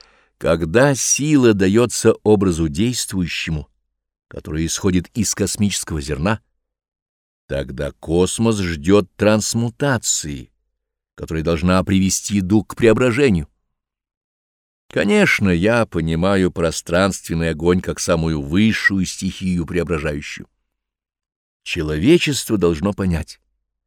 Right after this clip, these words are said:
что смена существования не есть только смены оболочек, ведь преображение не несёт за собою законченного образа. И когда космический магнит призывает к смене,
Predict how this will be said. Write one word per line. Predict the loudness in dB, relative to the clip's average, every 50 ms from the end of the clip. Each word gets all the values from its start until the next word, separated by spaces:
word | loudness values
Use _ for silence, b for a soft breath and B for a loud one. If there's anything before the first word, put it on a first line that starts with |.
| _ _ _ _ _ _ _ _ _ _ _ _
что | -10 -6 4 6 6 6 6
смена | 4 2 0 0 4 4 4 6 4 4
существования | 2 0 0 -2 -2 -2 -4 -6 -4 -4 -4 -4 -4 -4 -2 0 2 4 4 6 6 6 4 4 2 2 0 2
не | 4 4 6 6 4 4
есть | 2 0 0 0 0 0 0 -2 -4 -2
только | 2 2 2 2 2 0 -2 -2
смены | -2 -2 -2 -2 0 0 0 2 2 0 0 -2 -2
оболочек, | -4 -4 -2 0 0 0 2 2 0 0 0 -4 -10 -14 -14 -18 _ _ _ _ _ _ _ _ _ _ _ _ _ _ _ _ _ _
ведь | -10 -10 -8
преображение | _ 0 0 2 4 4 4 4 4 4 4 6 6 6 6 6 4 4 2 B B B B B B B
не | 2 4
несёт | 6 6 4 2 2 4 4 4 4
за | 4 0 -2
собою | 0 0 0 2 2 2 2 2
законченного | 2 0 0 0 -2 -2 -2 -2 -4 -6 -6 -6 -4 -4
образа. | -4 -4 -4 -6 -6 -8 -10 -14 _ _ _ _ _ _ _ _ _ 0
И | 0 0
когда | 2 0 0 4 2 2
космический | 4 4 2 2 2 -2 -2 -4 -4 -2 -2 -2 -2 -2 -2 0
магнит | 0 0 -2 0 0 0 0 0 -2
призывает | 0 0 0 2 4 4 4 6 4 4 2
к | 0 -4
смене, | -6 -2 0 2 2 2 0 -2 -6